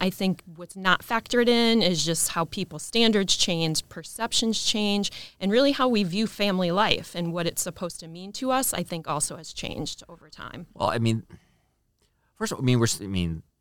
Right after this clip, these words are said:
Speaker 2: this isn't just the United States. We're seeing declining birth rates everywhere.
Speaker 1: Exactly.
Speaker 2: Countries with, you know,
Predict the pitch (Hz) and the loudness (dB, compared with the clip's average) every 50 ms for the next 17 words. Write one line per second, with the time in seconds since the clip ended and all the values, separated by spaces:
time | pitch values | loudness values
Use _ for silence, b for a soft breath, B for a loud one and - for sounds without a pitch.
0 | _ _ _ _ _ _ _ _ _ _ _ _ _ _ _ - 120 135 147 - | _ _ _ _ _ _ _ _ _ _ _ _ _ _ _ -10 -2 0 4 6
1 | 175 160 120 113 101 92 101 87 - - 82 76 71 69 62 57 - - - - | 6 6 6 6 4 4 4 2 2 0 -2 -2 -2 -2 -4 -6 -8 -6 -2 0
2 | 175 76 - - - - 92 - - 98 82 76 73 67 71 - - - 80 76 | 0 0 -2 -6 -8 -6 -6 -4 -2 -2 -2 -2 -2 -4 -6 -8 -8 -6 -6 -4
3 | 76 73 71 69 65 64 64 64 64 - _ _ _ _ _ _ _ _ _ - | -4 -4 -6 -6 -6 -8 -8 -10 -10 -12 _ _ _ _ _ _ _ _ _ -6
4 | 78 78 71 - - - 69 65 62 60 57 - _ - _ _ _ _ _ _ | -4 -4 -4 -4 -6 -6 -6 -6 -6 -8 -10 -14 _ -20 _ _ _ _ _ _
5 | _ _ _ _ _ _ _ _ - 147 151 131 107 80 78 71 64 65 71 - | _ _ _ _ _ _ _ _ 2 4 4 6 4 2 0 -4 -6 -6 -10 -10
6 | - - - 123 120 - - 117 110 107 107 101 85 80 87 85 80 - - _ | -2 4 6 6 6 6 6 6 6 6 6 4 2 2 0 0 0 -2 -8 _
7 | _ _ _ _ _ _ _ _ _ _ - 92 82 82 76 | _ _ _ _ _ _ _ _ _ _ -14 -10 -8 -8 -10